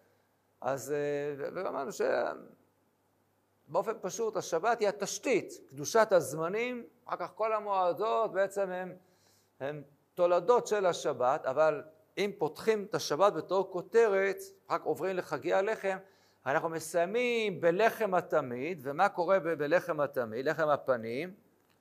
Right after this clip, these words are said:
אני חוזר למה כתוב שם, על לחם, מה מתחדש כאן אצלנו בפרשה, מה עושים עם הלחם הזה? כבר הזכרנו, פסוק, אה, ז', "ונתת על המערכת", בפרק כ"ד, "לבונה,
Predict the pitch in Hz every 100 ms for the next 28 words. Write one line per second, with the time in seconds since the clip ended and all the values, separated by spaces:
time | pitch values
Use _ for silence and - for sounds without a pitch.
0 | _ _ _ _ _ _ _ - 117 123
1 | 127 156 156 139 131 120 117 147 151 147
2 | 139 - 135 127 120 131 135 123 110 143
3 | 143 - 123 117 131 - 135 123 135 123
4 | - 113 104 - 92 110 156 - _ _
5 | _ _ _ _ - 156 170 165 170 156
6 | 143 135 123 117 110 117 131 110 123 120
7 | - 190 220 180 101 - _ _ _ _
8 | _ _ _ 113 104 170 175 160 - 123
9 | 117 110 101 95 92 92 131 170 185 185
10 | 143 120 135 - 160 165 147 135 123 160
11 | 180 160 117 131 123 123 131 107 - -
12 | _ - 101 131 160